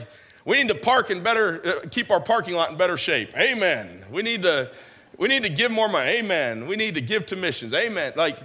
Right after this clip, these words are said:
whatever it is, "We need to get the preacher a steak dinner. Amen." All right? So there's, there's these things called amen corners, right? And it's a response.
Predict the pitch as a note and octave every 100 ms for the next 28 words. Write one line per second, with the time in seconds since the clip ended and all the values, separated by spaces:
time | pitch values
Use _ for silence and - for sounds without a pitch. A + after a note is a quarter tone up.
0 | A2+ D3+ G3 A3+ B3 A#3 A3 G#3 C3 F#2+
1 | - - - - - G#3+ D3 A3 D3+ -
2 | A3 A3 G3 - - G#3+ F3+ D#3 G#2 D3+
3 | C#4 C4+ G3+ A#2 - - - - - -
4 | - D#3 G#3+ A3+ - - - - D#4+ -
5 | C#4+ - - - - - A3 B3 B3+ -
6 | A#3+ A#3 F#3+ A3+ - C4+ B3 - A#3+ A3+
7 | G#3 A#3+ A#3 A#3+ B3+ F#3 G#3+ G3+ F#3 G#3
8 | - - - - _ _ _ _ _ -
9 | F#3 A3+ A#3 G#3 G#3 G3 G#3 G3+ - -
10 | B3 A#3+ F3 - - -